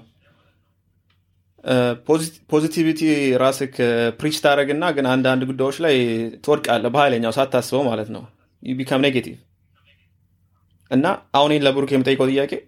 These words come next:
ራስህን በይ-፣ ቀናዊ ጥያቄዎችን እየጠየቅ፣ እ፣ ወይም ከሰው ከጓደኛም ሆነ ከቤተሰብም ሆነ ማለት ነው እንደዚህ አይነት ጥያቄዎችን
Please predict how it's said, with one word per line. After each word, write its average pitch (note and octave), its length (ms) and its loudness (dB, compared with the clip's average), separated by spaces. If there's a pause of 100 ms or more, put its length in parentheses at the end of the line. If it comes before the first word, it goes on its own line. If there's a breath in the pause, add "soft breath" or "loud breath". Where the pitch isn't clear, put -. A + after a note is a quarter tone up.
(400)
ራስህን B2+ 460 0
በይ-፣ B2+ 200 -2
ቀናዊ C3+ 320 2
ጥያቄዎችን B2+ 460 0
እየጠየቅ፣ B2+ 420 -2 (800)
እ፣ A#2 120 -4
ወይም C3 220 2
ከሰው B2+ 280 0
ከጓደኛም A#2+ 560 0
ሆነ A#2+ 160 0 (100)
ከቤተሰብም A#2 560 -4
ሆነ A#2+ 200 -2
ማለት A#2+ 200 -4
ነው A#2 80 -4
እንደዚህ A#2 180 -4
አይነት A#2 120 -4
ጥያቄዎችን B2+ 500 -2